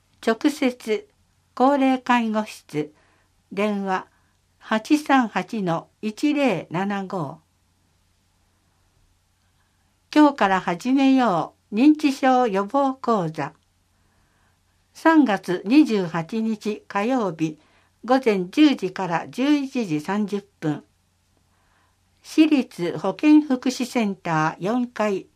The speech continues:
健康指導室。作業療法士による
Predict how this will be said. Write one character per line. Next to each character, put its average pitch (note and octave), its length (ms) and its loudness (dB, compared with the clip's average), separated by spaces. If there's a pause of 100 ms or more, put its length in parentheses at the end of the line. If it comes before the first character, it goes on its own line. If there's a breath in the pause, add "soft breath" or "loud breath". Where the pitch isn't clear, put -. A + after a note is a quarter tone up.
(100)
健 C4+ 260 0
康 C4 340 0
指 A#3+ 120 -6
導 G#3 360 -4
室。 - 440 -14 (1400)
作 A3 200 0
業 D#4 260 4
療 C#4+ 280 2
法 C#4+ 240 0
士 A3+ 160 -4
に F3 200 0
よ F#3+ 140 0
る G3 280 -4